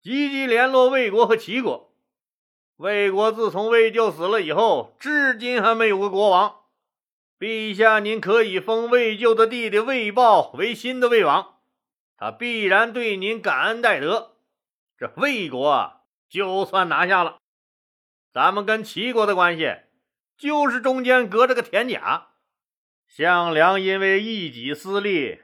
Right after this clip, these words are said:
私下保护这个田甲，搞得现在咱们齐楚关系很紧张。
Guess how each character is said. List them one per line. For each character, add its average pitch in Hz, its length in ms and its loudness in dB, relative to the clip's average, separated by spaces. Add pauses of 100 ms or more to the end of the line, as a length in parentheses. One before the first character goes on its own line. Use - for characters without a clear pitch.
私 233 280 -2
下 233 160 8
保 185 300 6
护 247 180 -2
这 226 120 2
个 202 80 -2
田 165 200 0
甲， 131 340 -2 (360)
搞 104 300 -2
得 175 100 -2
现 180 300 -2
在 170 180 4
咱 143 180 2
们 160 140 -6
齐 254 320 -8
楚 180 240 -4
关 208 260 2
系 180 120 -4
很 180 200 -6
紧 156 120 -8
张。 156 240 -2